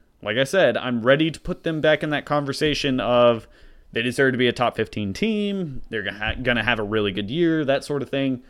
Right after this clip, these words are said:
If they get beaten this one, I, I think, I just think there's a lot riding on North Carolina for this game.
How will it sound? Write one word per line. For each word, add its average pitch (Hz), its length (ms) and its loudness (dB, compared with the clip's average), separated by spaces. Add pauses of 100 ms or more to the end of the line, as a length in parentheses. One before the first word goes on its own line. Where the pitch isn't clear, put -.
(320)
If 120 120 -6
they 175 120 4
get 170 180 2
beaten 175 280 0
this 175 220 -2
one, 180 300 -2 (400)
I, 175 200 2
I 180 40 2
think, 214 240 0
I 170 80 6
just 208 180 0
think 180 140 0
there's 143 120 0
a 135 60 0
lot 117 240 4
riding 101 260 -2
on 92 120 -6
North 92 180 -6
Carolina 90 340 -6
for - 120 -12
this 85 180 -10
game. - 280 -10